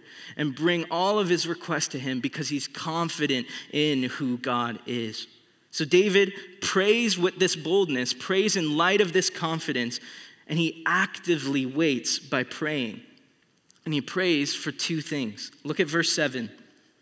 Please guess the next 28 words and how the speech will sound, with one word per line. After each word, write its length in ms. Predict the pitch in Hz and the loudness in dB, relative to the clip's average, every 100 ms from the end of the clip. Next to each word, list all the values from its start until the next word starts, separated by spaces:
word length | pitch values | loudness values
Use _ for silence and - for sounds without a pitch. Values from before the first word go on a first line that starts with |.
| _ - _ _ | _ -20 _ _
"Hear, 640 | - - 196 214 214 214 | -12 -2 2 6 6 6
O 100 | 190 | 4
Lord, 640 | 185 170 170 175 151 147 | 4 4 4 6 4 4
when 120 | 151 151 | 2 2
I 100 | 147 | 0
cry 500 | - - 147 156 156 | -2 0 2 2 0
aloud. 680 | 131 135 135 139 127 117 - - - - - | -2 -2 0 2 0 -4 -12 -20 -20 -20 -6
Be 140 | 175 160 | -4 -2
gracious 680 | 160 170 190 202 - 170 - | 0 2 4 4 2 2 0
to 120 | 156 | -2
me 420 | 147 143 147 - | -2 0 -2 -2
and 240 | 143 139 135 - - | -2 -2 -4 -12 -8
answer 520 | 160 160 170 - 143 | -2 0 0 0 0
me." 280 | 120 117 107 - _ _ _ _ _ _ - - _ _ _ _ _ _ | -2 -6 -8 -18 _ _ _ _ _ _ -20 -20 _ _ _ _ _ _
See, 120 | - 170 | -8 4
David, 720 | 190 220 214 156 143 139 - | 6 6 6 6 4 2 -4
like 440 | - 160 156 - - | 2 2 2 -8 -6
calling 380 | - 190 202 185 | 0 2 2 2
customer 480 | 208 180 202 170 | 0 0 0 0
service 440 | 160 175 180 170 - | 2 2 4 2 2
about 220 | 160 156 | 2 2
a 60 | 139 | 2
late 500 | 143 170 175 170 139 | 4 6 6 4 0
delivery, 720 | 147 151 190 160 139 131 139 | 2 4 4 4 2 2 0
is 160 | 143 - | -2 2
asking 600 | 170 214 - - 220 214 | 2 4 4 4 2 4
the 80 | 185 | 4
Lord 520 | 170 196 165 147 | 4 4 6 2